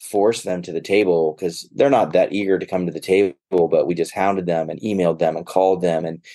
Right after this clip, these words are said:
texted them and said, we, and tried to get out in front of it. Like, we knew that things were getting ugly. Uh, but unlike a lot of people, we didn't just wait till it was ugly,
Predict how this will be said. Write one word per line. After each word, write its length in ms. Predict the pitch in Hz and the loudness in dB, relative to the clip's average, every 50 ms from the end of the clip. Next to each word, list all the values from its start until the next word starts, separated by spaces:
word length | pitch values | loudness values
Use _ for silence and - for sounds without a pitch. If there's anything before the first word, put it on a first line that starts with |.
| - _ - | -20 _ -10
texted 520 | - - 117 117 113 - - 101 95 90 | -2 0 0 0 0 -2 -2 -2 -2 0
them 340 | 85 92 85 85 82 80 82 - - | 0 0 0 0 0 -2 -4 -6 -6
and 180 | 90 90 85 | -4 -4 -4
said, 300 | 85 - - 90 87 85 | -2 0 2 2 2 0
we, 460 | 87 90 101 101 101 101 101 98 101 _ _ _ _ _ _ _ - | 0 0 0 0 0 0 -2 -4 -6 _ _ _ _ _ _ _ -4
and 140 | - 92 90 | -4 -2 0
tried 200 | - 127 135 135 | 2 2 2 4
to 60 | 117 | 4
get 120 | 110 110 | 4 4
out 160 | 104 101 101 | 4 4 2
in 80 | 92 87 | 0 -2
front 200 | - - 101 95 | -2 0 0 0
of 80 | 85 76 | 0 0
it. 120 | 73 62 | 0 0
Like, 160 | 82 87 85 | -2 -2 -2
we 120 | 95 104 101 | -4 -4 -4
knew 540 | 98 92 95 104 110 110 107 104 98 92 | -4 -4 0 2 2 4 4 4 2 2
that 240 | 90 - 85 82 - _ _ _ - - | 2 0 0 0 -2 _ _ _ -10 -6
things 260 | - 98 95 98 87 | -4 -4 -4 -4 -4
were 120 | 87 85 82 | -4 -4 -2
getting 260 | 85 90 87 87 82 - | -2 -2 -4 -2 -2 0
ugly. 480 | - 98 95 92 90 85 82 80 80 _ _ _ _ _ _ _ - | 0 0 0 0 0 0 0 -2 -6 _ _ _ _ _ _ _ -6
Uh, 240 | - 92 87 87 85 | -4 -2 -2 -2 0
but 200 | 82 92 - - | 0 2 2 2
unlike 320 | 123 131 127 117 107 - | 2 4 4 2 2 2
a 40 | 98 | 2
lot 200 | 95 98 107 117 | 4 4 4 2
of 80 | - | 0
people, 300 | - 98 90 87 87 85 | -4 -6 -4 -2 -2 0
we 100 | 87 92 | 0 0
didn't 240 | 90 92 90 85 76 | 0 -2 -2 -4 -4
just 180 | - 90 87 - | -4 -6 -6 -6
wait 320 | 85 87 92 95 98 - | -4 -2 0 0 -2 -2
till 180 | - 98 90 87 | -2 0 0 0
it 80 | 82 | 2
was 120 | 78 85 80 | 0 0 2
ugly, 500 | 90 113 131 120 95 85 80 85 90 | 2 2 2 0 -2 -6 -6 -8 -10